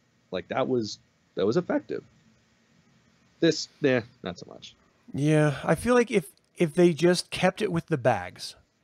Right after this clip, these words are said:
Speaker 2: where the, the garbage bags were breathing a little bit and she stopped and looked at it and then the arms reached out of one of them, if that was the beginning and end of it,
Speaker 1: Mm-hmm.
Speaker 2: you would have set up anticipation, you would have s-, set up your scare factor.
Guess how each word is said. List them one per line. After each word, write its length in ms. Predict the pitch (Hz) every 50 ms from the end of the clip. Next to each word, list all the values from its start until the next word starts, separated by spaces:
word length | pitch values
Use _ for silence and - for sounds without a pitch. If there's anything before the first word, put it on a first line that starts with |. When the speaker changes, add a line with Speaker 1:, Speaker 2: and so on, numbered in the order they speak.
| _
Speaker 2:
where 120 | - 123 117
the, 140 | 123 120 107 - _ _
the 100 | - 131
garbage 400 | 120 - 147 147 156 151 156 131
bags 260 | 117 147 139 139 131 123
were 100 | 135 123
breathing 400 | 101 - 131 135 143 135 139 135
a 60 | 131
little 160 | 135 135 135
bit 120 | 131 147
and 80 | 120 113
she 80 | - -
stopped 380 | 120 - - - 139 135 - -
and 140 | 135 127 131
looked 200 | 135 135 135 -
at 80 | 131
it 100 | 135 143 -
and 80 | 139
then 80 | 143 143
the 100 | 143 143
arms 300 | 143 156 156 151 135 135
reached 240 | 135 147 139 - -
out 140 | 143 131 139
of 60 | 135
one 160 | 127 135 139
of 80 | 135 131
them, 180 | 147 147 160 -
if 200 | 143 131 123 120 117
that 220 | 180 190 226 240
was 160 | 214 202 170
the 100 | 143 147
beginning 340 | 135 135 123 156 165 185 180
and 100 | 175 165
end 160 | 156 147 147
of 100 | 127 98
it, 120 | 98 - - _ _ _ -
Speaker 1:
Mm-hmm. 120 | 117 104
Speaker 2:
you 60 | 160
would 100 | 170 165
have 80 | 147 135
set 200 | - - 165 139
up 180 | 135 127 - _ _ _ -
anticipation, 840 | 139 131 - 139 - 117 - - 185 208 214 - - 220 220 220 - _ _ _ _
you 100 | 143 135
would 40 | 131
have 80 | 127
s-, 160 | 123 - - - _ _ _ -
set 240 | - - 156 147 139
up 140 | 135 - -
your 80 | 117 -
scare 320 | - - - 185 190 190
factor. 480 | 185 - 202 190 180 - - 190 190